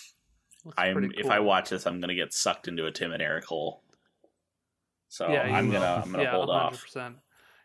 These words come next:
Speaker 1: You're gonna get sucked into all the Synco's great products. This podcast is brought to you by Synco.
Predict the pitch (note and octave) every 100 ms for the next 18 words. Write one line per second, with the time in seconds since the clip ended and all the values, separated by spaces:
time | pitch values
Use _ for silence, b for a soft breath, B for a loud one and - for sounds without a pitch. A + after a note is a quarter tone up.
0 | - C#3 D3 C#3+ B2+ - F3 E3+ D#3+ D3
1 | - C#3+ C#3 D3 E3 D3 C#3+ - D#3+ D#3
2 | D#3 C#3+ C3+ - C3+ C#3 C#3 - A#2 A2
3 | A#2+ - - - _ b b b b -
4 | C#3 G#3 G#3+ - C3 A#2+ - C3 C#3 D#3
5 | D3 E3 D#3+ A3+ G#3+ B2 A#2